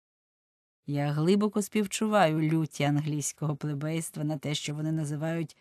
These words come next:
розбещеністю вищих класів. Маси інстинктивно розуміють, що пиятика, глупота, неморальність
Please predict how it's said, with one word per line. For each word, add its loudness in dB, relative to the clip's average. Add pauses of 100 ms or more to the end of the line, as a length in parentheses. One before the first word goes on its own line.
(200)
розбещеністю 0 (220)
вищих -4
класів. -6 (1040)
Маси 2
інстинктивно 0
розуміють, 0
що -4
пиятика, 4 (380)
глупота, 0 (300)
неморальність 4